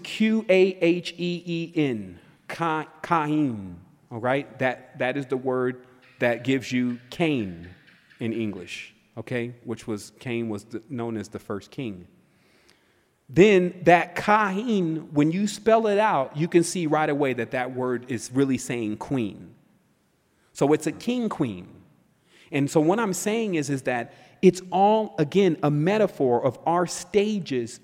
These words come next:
in entering into these realities. First being collected into one body,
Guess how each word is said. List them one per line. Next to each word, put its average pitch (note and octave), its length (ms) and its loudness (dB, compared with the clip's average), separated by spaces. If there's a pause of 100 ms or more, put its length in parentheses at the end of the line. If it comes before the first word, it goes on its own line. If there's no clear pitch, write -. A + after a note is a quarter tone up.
in D3 200 2
entering F3+ 460 0
into D#3+ 260 2
these D#3 220 -4
realities. C#3 720 -4 (220)
First G3 440 -4
being F3+ 340 0
collected D#3+ 520 -2
into C#3 240 -2
one C3 260 -4
body, A#2+ 380 -6